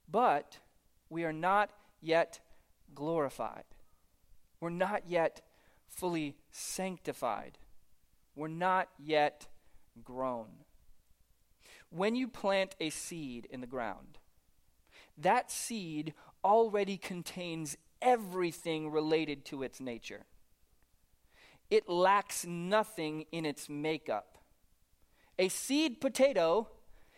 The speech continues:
is already, in its nature, one hundred percent seed potato. But it hasn't grown to maturity yet. And doing so is going to take time. It's,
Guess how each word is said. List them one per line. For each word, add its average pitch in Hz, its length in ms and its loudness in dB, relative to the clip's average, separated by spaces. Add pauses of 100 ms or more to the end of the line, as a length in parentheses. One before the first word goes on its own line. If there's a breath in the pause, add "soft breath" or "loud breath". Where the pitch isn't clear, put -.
(120 soft breath)
is 233 220 2 (100)
already, 226 680 6 (600 soft breath)
in 254 120 6
its 302 220 2
nature, 175 480 0 (140 loud breath)
one 277 380 4
hundred 262 540 -4
percent 226 580 0
seed 214 580 -6 (100)
potato. 202 420 2 (1120 soft breath)
But 196 100 -2
it 214 60 2
hasn't 233 320 0
grown 220 240 2
to 196 60 -6
maturity 214 600 -2
yet. 123 400 -4 (800 soft breath)
And 185 240 -2
doing 285 380 4
so 269 540 4
is 180 180 -4
going 220 420 0
to 190 240 -12
take 196 440 -2 (340 soft breath)
time. 170 640 0
It's, - 180 -8